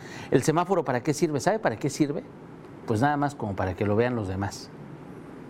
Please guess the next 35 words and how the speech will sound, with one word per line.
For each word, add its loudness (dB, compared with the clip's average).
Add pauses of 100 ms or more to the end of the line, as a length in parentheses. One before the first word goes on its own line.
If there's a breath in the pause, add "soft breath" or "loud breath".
(280)
El -2
semáforo 2
no 0
sirve 2
absolutamente -2
para -6
nada. -8 (760)
Ya 8
el -2
semáforo 0 (120)
es 4
puro 2
cuento 0
nada -2
más. -10 (680)
¿Para 6
qué 6
le 4
digo 4
mentiras, 2
María? 0 (500 loud breath)
Es 2
puro, 4 (160)
<laughs> -14
es 2
puro 2
cuento 2
lo 2
del 0
semáforo. 0 (480 loud breath)
Ya 8
están 0
los 0
negocios 2
operando. 2